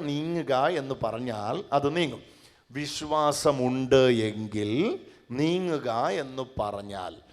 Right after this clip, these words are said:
അപ്പൊ വിശ്വാസം വന്നിട്ട് നിങ്ങൾ പറയണം. വിശ്വാസം വന്നിട്ട് നിങ്ങൾ പറയണം. അപ്പൊ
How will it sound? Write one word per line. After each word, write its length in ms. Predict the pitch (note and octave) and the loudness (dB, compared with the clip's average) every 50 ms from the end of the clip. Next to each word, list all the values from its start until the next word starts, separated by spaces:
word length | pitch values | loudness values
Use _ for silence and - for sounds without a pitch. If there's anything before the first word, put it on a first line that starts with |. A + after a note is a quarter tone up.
| - - - | -20 -16 -12
അപ്പൊ 140 | - A#2+ D#3+ | 0 0 0
വിശ്വാസം 880 | D#3+ A#2+ B2 B2 A2+ - - C3+ C3+ C3 C3 C3 B2+ A#2 - - C3 B2 A#2 | 0 2 -4 -8 -8 -6 -6 -2 0 0 2 2 0 0 0 -2 -2 -2 -2
വന്നിട്ട് 760 | G#2+ G#2+ G#2+ G#2 G#2+ G#2+ A2 A2 A2 G#2+ - - - - A2 A2 B2+ E3+ A3 D4 F4 - - - - - _ - | -4 -4 -4 -4 -4 -6 -6 -4 -6 -6 -8 -12 -10 -6 -4 -2 0 2 0 0 -2 -6 -14 -20 -20 -20 _ -6
നിങ്ങൾ 600 | A#2 A#2+ B2 A#2+ A#2 A2 G#2+ G#2 A2+ C#3+ G3 A3+ - - - | -2 -2 -2 -2 -2 -6 -6 -6 -6 -6 -6 -6 -8 -4 -2
പറയണം. 520 | E3+ D3 B2+ A#2+ G#2+ G2+ F#2 F2+ F2 E2+ - _ _ _ _ _ _ _ _ _ _ _ _ _ _ _ _ _ _ _ _ _ - A#2 | -2 -2 -2 -4 -8 -12 -12 -16 -18 -20 -20 _ _ _ _ _ _ _ _ _ _ _ _ _ _ _ _ _ _ _ _ _ -6 -4
വിശ്വാസം 540 | A#2 - - B2 A#2+ A2 A2 G#2+ - A#2+ A2+ G#2+ | -4 -4 -4 -2 -2 -4 -4 -4 -8 -10 -8 -8
വന്നിട്ട് 480 | G#2 G#2 G2+ G#2 G2+ G2+ - - C3+ F3+ C4+ F4+ G4+ - - - _ _ _ - | -8 -10 -10 -10 -14 -12 -4 -2 0 0 0 -2 -4 -10 -18 -20 _ _ _ -12
നിങ്ങൾ 300 | B2 C3 B2+ A#2+ A2 G#2 - - B2 | -8 -8 -6 -6 -8 -12 -10 -8 -6
പറയണം. 320 | A2 G#2+ G2+ F#2+ E2+ D#2+ - | -6 -6 -6 -10 -12 -10 -10
അപ്പൊ 120 | - C#3 | -2 0